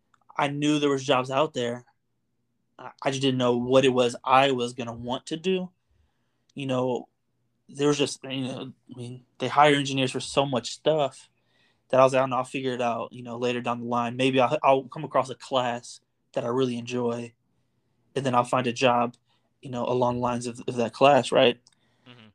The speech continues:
Speaker 1: So, you know, I think junior year, something like that, we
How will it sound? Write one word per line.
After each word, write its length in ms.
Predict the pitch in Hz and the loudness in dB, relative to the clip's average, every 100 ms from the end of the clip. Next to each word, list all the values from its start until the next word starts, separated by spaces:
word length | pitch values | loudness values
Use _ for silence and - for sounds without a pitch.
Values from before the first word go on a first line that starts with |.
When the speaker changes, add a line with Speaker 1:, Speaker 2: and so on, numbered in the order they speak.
| _ _ _ | _ _ _
Speaker 1:
So, 300 | 156 147 143 - _ | 6 6 4 -4 _
you 100 | 156 | -6
know, 80 | 139 | -4
I 60 | 135 | -4
think 220 | 180 143 - | -6 -8 -16
junior 340 | 139 170 175 151 | -8 -6 -4 -2
year, 280 | 143 147 139 | 0 0 -2
something 400 | 143 135 143 135 | -6 -6 -6 -6
like 200 | 127 - | -6 0
that, 320 | 131 131 127 | 0 0 -4
we 540 | 123 123 127 123 120 | -8 -8 -8 -10 -14